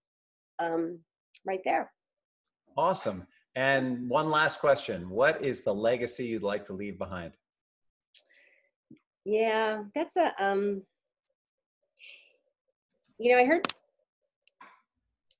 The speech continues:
Speaker 1: I guess it's something like, um, you know, she made mistakes,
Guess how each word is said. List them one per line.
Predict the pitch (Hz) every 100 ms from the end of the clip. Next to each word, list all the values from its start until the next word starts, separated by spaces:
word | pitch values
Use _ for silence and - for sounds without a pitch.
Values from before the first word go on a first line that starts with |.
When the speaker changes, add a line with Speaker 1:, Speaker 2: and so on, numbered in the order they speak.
| _ -
Speaker 1:
I | 233
guess | 320 381
it's | 427 -
something | - 269 269 233 208
like, | 185 175 175 175 170 - _
um, | 170 170 165 170 170 - -
you | 208
know, | 220 233 240 247 240 - _ _ _ _ _ _ _ _ _ _ _ _
she | - - 233
made | 247 254
mistakes, | 226 - - 170 185 - - - -